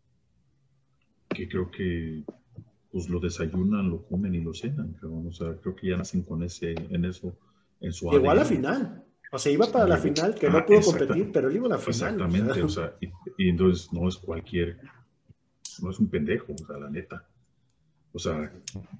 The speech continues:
Speaker 1: y, y sí pudo, pudo ser que le afectó los dos años fuera. Yo estoy seguro, es que, que va a regresar y va a regresar a pelear en, contra un top diez y, y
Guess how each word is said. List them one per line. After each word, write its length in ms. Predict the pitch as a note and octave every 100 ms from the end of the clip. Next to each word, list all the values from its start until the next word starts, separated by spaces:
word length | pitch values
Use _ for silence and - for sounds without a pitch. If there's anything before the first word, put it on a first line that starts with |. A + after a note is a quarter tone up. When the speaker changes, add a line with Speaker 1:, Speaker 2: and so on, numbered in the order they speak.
| -
Speaker 1:
y, 320 | A2 G2+ F#2
y 60 | F#2
sí 120 | G#2
pudo, 380 | - G#2 G2 -
pudo 300 | - G2+ G#2
ser 220 | G2+ F#2+
que 120 | G2+
le 80 | F2
afectó 1040 | D#2+ F2+ - F2+ F2+ F#2 F#2 F2+ F2 E2 _
los 160 | - F2
dos 220 | F#2+ F#2
años 300 | F2+ F#2 F#2
fuera. 340 | - A#2+ C#3+ G2 - _ _
Yo 300 | - - -
estoy 140 | D3+ F#3
seguro, 600 | F#3 C#3 D3+ B2 G2+ G2
es 320 | A#2 - -
que, 100 | A#2+
que 120 | A2
va 80 | A#2+
a 20 |
regresar 380 | C#3 G#2 - B2
y 20 |
va 80 | A2
a 60 | G2+
regresar 340 | G#2 F#2+ F#2
a 180 | G#2 F#2+
pelear 280 | F#2 F2+ F#2+
en, 140 | G2+
contra 280 | - E2+ E2
un 140 | F2+
top 260 | F#2 F3+ F#3 - _ _ _ _ _ _ _
diez 600 | F#2 G2+ F#2+ F#2 - - _ _ _ -
y, 600 | D#3 F3+ - F#3 F2 A#2+
y 60 | E2